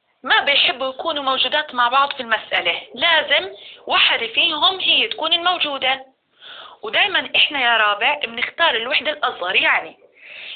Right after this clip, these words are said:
إذا كانت عندنا في المسألة مثلًا ديسيمتر والمتر، تمام؟ بحول من متر لديسيمتر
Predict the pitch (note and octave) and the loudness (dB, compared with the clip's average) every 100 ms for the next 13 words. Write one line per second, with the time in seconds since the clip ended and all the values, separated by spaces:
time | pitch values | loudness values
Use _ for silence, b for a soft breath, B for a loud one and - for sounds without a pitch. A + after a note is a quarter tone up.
0 | B - C4 C4+ A#4 A4 G#4+ F4 F4 D4 | B -4 -2 0 2 2 0 0 0 -2
1 | D4+ - C4 B3+ D4+ - G#3 G3+ A#3 B3+ | -6 -2 0 0 -2 0 2 2 0 -12
2 | _ B B B B - F4 F#4+ D#4 D#4 | _ B B B B -4 -2 -2 -6 -6
3 | D4+ D4+ - - _ _ _ _ A#3+ D4 | 0 0 0 -8 _ _ _ _ -2 0
4 | D#4 D#4+ - C#4+ C#4+ F3+ E3 - _ _ | 0 -4 -2 -2 0 -2 -2 -8 _ _
5 | _ - A#3 C4 G4 - B B B B | _ -2 2 4 4 0 B B B B
6 | B B A3 - G4+ G#4 C#4+ A3 G#3+ A3+ | B B 0 2 4 2 2 -2 -2 -4
7 | C#4 F#4 F#4+ G4 D#4+ D#4 F#4+ - C#4 A3+ | -2 0 0 2 2 2 -2 -2 -6 -4
8 | F#3+ | -2